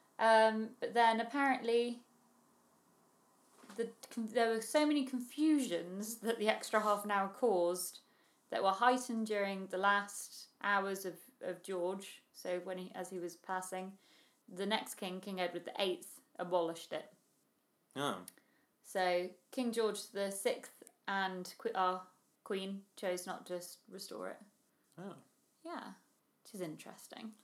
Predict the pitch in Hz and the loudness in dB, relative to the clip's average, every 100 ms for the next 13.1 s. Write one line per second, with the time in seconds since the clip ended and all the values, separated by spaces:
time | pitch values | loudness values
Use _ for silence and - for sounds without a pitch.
0 | _ - 170 180 214 240 - - _ _ | _ 0 4 4 8 6 6 -8 _ _
1 | _ _ _ _ _ _ _ _ _ - | _ _ _ _ _ _ _ _ _ -4
2 | 226 220 247 233 208 196 185 190 180 170 | 0 4 4 8 8 8 4 0 -2 2
3 | 151 156 170 180 175 165 135 143 160 170 | 6 6 6 4 2 2 4 6 6 4
4 | 156 131 131 135 120 - 120 113 - 98 | 2 0 -4 -2 -4 0 0 2 -2 -4
5 | - - 120 - - _ - 220 208 - | -4 0 0 -2 -18 _ -2 4 4 4
6 | - - - _ _ _ _ _ _ _ | -2 -6 -6 _ _ _ _ _ _ _
7 | 120 151 175 156 160 175 175 165 175 156 | 0 2 0 2 6 6 4 2 2 2
8 | 143 - 175 220 165 160 - 110 76 85 | 0 -6 -4 0 0 -2 -10 -8 -6 -6
9 | - _ _ _ _ _ _ - 262 220 | -8 _ _ _ _ _ _ 0 2 2
10 | 220 214 269 247 226 220 208 - 220 214 | 0 -2 0 -2 0 -2 -2 -8 -2 0
11 | 208 208 - _ _ _ _ - 320 311 | 0 -2 -6 _ _ _ _ 6 6 6
12 | 190 180 180 220 - 269 208 175 196 226 | 0 -2 0 0 8 8 8 4 4 2
13 | 240 | -4